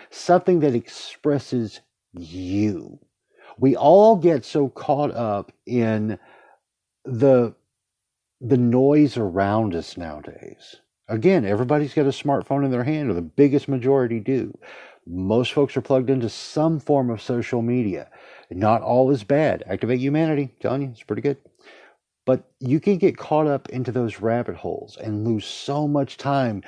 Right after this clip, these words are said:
scrolling through TikTok, playing along in Facebook groups or on the feeds, and then there's Twitter, and there's Snapchat, and there's blah, blah, blah, blah, blah.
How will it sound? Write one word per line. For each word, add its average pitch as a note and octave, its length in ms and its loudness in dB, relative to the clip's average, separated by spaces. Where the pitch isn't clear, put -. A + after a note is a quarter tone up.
scrolling C#3 720 0
through B2 220 -2
TikTok, - 720 -6
playing D3 360 0
along C3+ 320 0
in A#2+ 80 -2
Facebook B2+ 580 -2
groups A#2+ 420 0
or A#2+ 160 0
on A#2+ 120 -2
the A2 80 -6
feeds, A2+ 480 -4
and A2 120 -2
then A#2+ 140 -2
there's A#2 320 -6
Twitter, A#2+ 460 0
and G2+ 100 -2
there's G2+ 160 -8
Snapchat, A2+ 680 -6
and G#2 100 -6
there's A#2 180 -4
blah, C3 560 2
blah, G#2 140 -4
blah, E3+ 240 2
blah, A#2 140 0
blah. D#3 100 -4